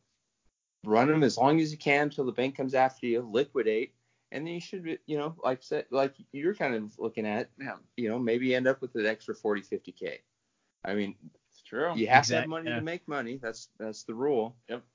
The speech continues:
Speaker 2: This is
Speaker 1: So,
Speaker 2: your way of
Speaker 1: yeah.
Speaker 2: making a little bit of money.
Speaker 1: Yeah.
Speaker 2: Even
Speaker 1: Ins-
Speaker 2: in space, we just, we know that.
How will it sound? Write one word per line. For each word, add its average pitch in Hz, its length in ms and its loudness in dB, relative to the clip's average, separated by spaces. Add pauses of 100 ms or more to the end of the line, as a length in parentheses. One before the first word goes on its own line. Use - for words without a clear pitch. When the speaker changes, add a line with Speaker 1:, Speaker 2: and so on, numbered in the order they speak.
(140)
Speaker 2:
This - 120 -12
is 110 100 -10
Speaker 1:
So, 113 80 4
Speaker 2:
your - 60 4
way 127 200 8
of 110 60 0
Speaker 1:
yeah. 110 40 -2
Speaker 2:
making 123 260 -4
a 117 80 -2
little 120 260 -4
bit 110 120 -4
of 104 80 -8
money. 104 220 -6 (120)
Speaker 1:
Yeah. 101 300 0
Speaker 2:
Even 120 120 0
Speaker 1:
Ins- 151 140 2
Speaker 2:
in 160 140 0
space, 143 380 -4
we 104 140 -8
just, 101 260 -20
we 104 80 -8
know 90 160 -10
that. - 140 -12